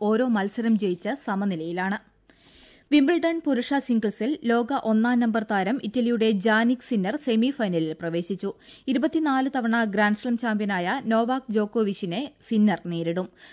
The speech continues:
നിലവിൽ മാഡ്രിഡിൽ ലോകകപ്പ് അമ്പെയ്ത്ത് ഫൈനലിൽ മറ്റന്നാൾ ഇന്ത്യ ചൈനീസ് തായ്പേയിയെ നേരിടും.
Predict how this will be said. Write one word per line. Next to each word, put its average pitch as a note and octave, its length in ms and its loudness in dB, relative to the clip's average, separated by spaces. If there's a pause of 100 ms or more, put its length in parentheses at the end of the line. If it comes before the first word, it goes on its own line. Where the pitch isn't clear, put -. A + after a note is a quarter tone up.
നിലവിൽ A3+ 260 4 (840)
മാഡ്രിഡിൽ D4+ 560 4
ലോകകപ്പ് B3 640 0
അമ്പെയ്ത്ത് A#3 480 2
ഫൈനലിൽ G#3+ 540 0
മറ്റന്നാൾ A3+ 500 0
ഇന്ത്യ A3 300 2
ചൈനീസ് A#3+ 460 0
തായ്പേയിയെ F#3+ 580 -2
നേരിടും. F3 420 -4